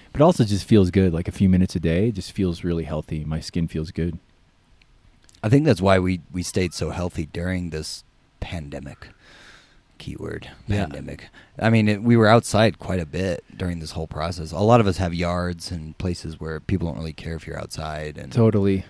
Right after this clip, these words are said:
Speaker 2: Yeah.
Speaker 1: And also, there's something with the altitude here. I don't know if we might have talked about this already, but, but yeah, there hasn't been a death in this region, the Cusco region, since some tourists in March, apparently.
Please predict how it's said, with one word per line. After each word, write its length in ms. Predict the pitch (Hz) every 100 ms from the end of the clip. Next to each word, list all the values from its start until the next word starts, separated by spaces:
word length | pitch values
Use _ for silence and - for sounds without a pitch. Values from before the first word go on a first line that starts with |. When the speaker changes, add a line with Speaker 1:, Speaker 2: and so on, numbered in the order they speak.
| -
Speaker 2:
Yeah. 240 | 82 71 - -
Speaker 1:
And 100 | 131
also, 220 | 143 160 139
there's 160 | 117
something 420 | - 123 117 110 107
with 140 | 107
the 100 | 101
altitude 440 | 98 110 110 104 98
here. 320 | 92 92 90 -
I 40 | 107
don't 120 | 101
know 100 | 95
if 140 | 90 _ _ -
we 100 | 104
might 140 | 87
have 100 | 85
talked 220 | - 87
about 160 | 87 82
this 180 | 87 -
already, 300 | 85 82 82
but, 200 | 78 76 _ - _ _ _ _ _ _ _
but 100 | -
yeah, 160 | 98 110
there 140 | 98
hasn't 260 | 98 107 104
been 140 | 104 92
a 100 | 85 -
death 320 | 104 98 -
in 200 | 98 92
this 240 | 101 104 127
region, 680 | 139 147 175 202 170 - - _ _
the 160 | - 107
Cusco 440 | - 117 - 113
region, 480 | 113 113 120 120 110
since 320 | - 104 95
some 260 | - 101 92
tourists 800 | - 120 120 98 92 - - -
in 180 | 104 90
March, 440 | 90 90 92 80 -
apparently. 600 | - 82 80 76 67